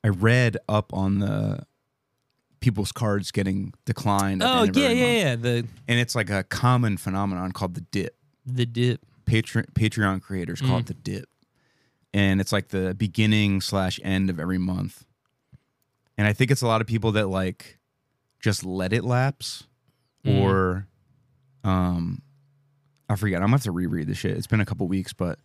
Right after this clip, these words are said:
Speaker 2: Yeah, I remember
Speaker 1: yeah,
Speaker 2: you
Speaker 1: so
Speaker 2: saying
Speaker 1: I real-,
Speaker 2: about,
Speaker 1: I,
Speaker 2: talking about
Speaker 1: I
Speaker 2: that.
Speaker 1: found out that it's, like, it's a thing.
Speaker 2: That's weird. Um, that, why, like, it's weird that it's a thing across everyone, you know? Like,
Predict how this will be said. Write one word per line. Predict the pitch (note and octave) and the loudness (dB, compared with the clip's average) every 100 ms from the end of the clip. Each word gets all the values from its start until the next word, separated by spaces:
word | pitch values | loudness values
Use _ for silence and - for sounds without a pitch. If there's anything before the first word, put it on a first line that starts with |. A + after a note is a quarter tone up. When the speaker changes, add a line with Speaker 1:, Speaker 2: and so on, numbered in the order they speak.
| - | 0
Speaker 2:
Yeah, | F3 | 2
I | |
remember | E3+ F#3 | 4 4
Speaker 1:
yeah, | - | 4
Speaker 2:
you | |
Speaker 1:
so | - | 4
Speaker 2:
saying | B2 | 6
Speaker 1:
I | |
real-, | D3 D#3 | 6 4
Speaker 2:
about, | - | 4
Speaker 1:
I, | A#2+ | 2
Speaker 2:
talking | C3+ A#2 | 2 4
about | |
Speaker 1:
I | A2 A2 | 2 2
Speaker 2:
that. | A#2 | 0
Speaker 1:
found | B2+ C3 | 2 2
out | A#2 | 2
that | A2+ | 0
it's, | G2+ - | -2 -2
like, | F#2 F2 | -6 -6
it's | E2+ | -8
a | - F2 | -8 -8
thing. | - F2+ - - _ _ _ _ _ _ | -6 -6 -6 -12 _ _ _ _ _ _
Speaker 2:
That's | F#3+ - | -6 -2
weird. | F#3 C3+ A#2 - | 0 0 -2 -2
Um, | C3 B2 A#2+ A#2 - _ _ _ _ _ _ _ | 0 2 0 -4 -8 _ _ _ _ _ _ _
that, | C3 B2+ | -4 -4
why, | C3 C3 | -2 -2
like, | C#3+ C#3+ B2+ - | -2 -2 -4 -2
it's | D3+ C#3+ | -4 -2
weird | F#3 B3 | 0 2
that | G#3 F3 | 2 0
it's | D3 | -2
a | |
thing | C#3+ D#3+ C#3+ B2+ B2 | -4 0 0 -2 -2
across | D3 - - C3+ - - | -4 -2 0 0 -2 -4
everyone, | - B2+ A2+ C3 C#3 B2 | -2 0 0 -2 -8 -4
you | C3 | -2
know? | B2 A#2+ C3+ - _ _ _ _ _ _ _ _ _ _ _ _ _ | 0 0 -2 -8 _ _ _ _ _ _ _ _ _ _ _ _ _
Like, | - | -4